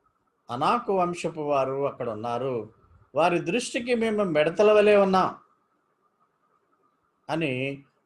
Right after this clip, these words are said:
ఒక చెడ్డ సమాచారాన్ని అందించారు. వాళ్ళు ఆజానబాహులు, వారు జెయింట్స్,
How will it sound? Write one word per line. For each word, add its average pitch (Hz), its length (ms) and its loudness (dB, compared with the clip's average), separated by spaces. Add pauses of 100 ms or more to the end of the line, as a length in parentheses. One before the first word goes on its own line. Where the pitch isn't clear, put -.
ఒక 160 80 -10
చెడ్డ 202 360 -2
సమాచారాన్ని 151 800 -2
అందించారు. 113 500 -8
వాళ్ళు 127 340 -2 (760)
ఆజానబాహులు, 123 1040 -6 (760)
వారు 110 260 -6
జెయింట్స్, 151 880 -6